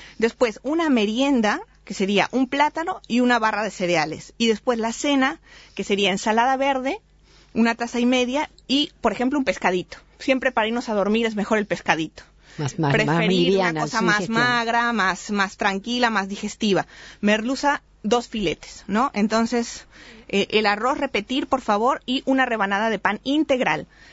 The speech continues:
Speaker 1: Los
Speaker 2: ¿No hay
Speaker 1: car-,
Speaker 2: postre?
Speaker 1: bueno, pueden ser, por ejemplo, dos rodajitas de ananá,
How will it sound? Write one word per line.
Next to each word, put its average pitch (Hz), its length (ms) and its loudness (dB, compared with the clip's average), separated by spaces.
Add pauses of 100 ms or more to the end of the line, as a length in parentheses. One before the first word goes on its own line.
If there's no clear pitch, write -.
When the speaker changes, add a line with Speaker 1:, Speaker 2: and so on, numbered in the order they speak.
(360)
Speaker 1:
Los 226 220 0
Speaker 2:
¿No 262 60 0
hay 277 100 2
Speaker 1:
car-, 262 100 -4
Speaker 2:
postre? 277 520 -2 (1200)
Speaker 1:
bueno, 440 300 2
pueden 480 220 0
ser, 349 180 0
por 269 140 0
ejemplo, 233 320 -2
dos 233 120 2
rodajitas 226 520 -2
de 202 80 0
ananá, 233 760 0